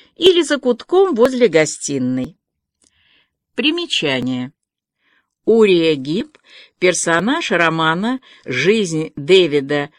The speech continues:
Копперфилда, рассказанная им самим, Чарльза Диккенса. Ханжа и лицемер, не перестававший повторять, что он человек маленький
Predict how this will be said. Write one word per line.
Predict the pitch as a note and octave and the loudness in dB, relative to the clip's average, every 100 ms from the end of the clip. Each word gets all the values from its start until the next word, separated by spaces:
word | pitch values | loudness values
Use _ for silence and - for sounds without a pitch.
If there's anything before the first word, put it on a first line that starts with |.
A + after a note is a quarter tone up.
| _ _ | _ _
Копперфилда, | F#3+ F3 G#3+ A#3+ - B3+ C4 A#3+ C#4+ D4+ _ _ _ _ | -2 -2 -2 -4 -4 -4 -2 -2 -4 -6 _ _ _ _
рассказанная | - E3+ - - B3 C#4+ C#4 C4 B3+ | -2 0 -2 -2 -2 0 0 2 2
им | - A#3 A#3+ | 0 0 0
самим, | - C#4 D4 A#3 C#3 - _ _ _ | -2 -2 0 0 -2 -6 _ _ _
Чарльза | - F3 D3 C#3 D#3+ | 0 0 0 -4 -6
Диккенса. | E3 G#3+ E3+ C3+ B2 - - - _ _ _ - _ | -6 -6 -8 -8 -8 -10 -14 -16 _ _ _ -20 _
Ханжа | C4 C4+ C#4 F4 D#4+ | 0 0 0 0 0
и | |
лицемер, | G#3+ - F3 D#3+ F3 F#3 F#3+ _ _ _ _ | -2 -2 -2 -2 -2 -4 -8 _ _ _ _
не | D#3+ F#3+ F#3 | -2 0 2
перестававший | G3 F#3 - F#3+ F#3 G3+ - F3+ | 2 0 0 0 2 0 -2 -2
повторять, | F3+ - E3 D#3+ F3 C#4+ D#4+ _ - - | -4 -2 0 0 0 -2 -6 _ -20 -18
что | - - F#3 | -12 0 0
он | E3 | 2
человек | D3 E3 D#3 D3+ D3+ | -2 0 0 0 -2
маленький | D3 C#3+ F3+ C#4 D#4+ D4+ C4+ C4 | -2 2 2 2 -2 -4 -2 -4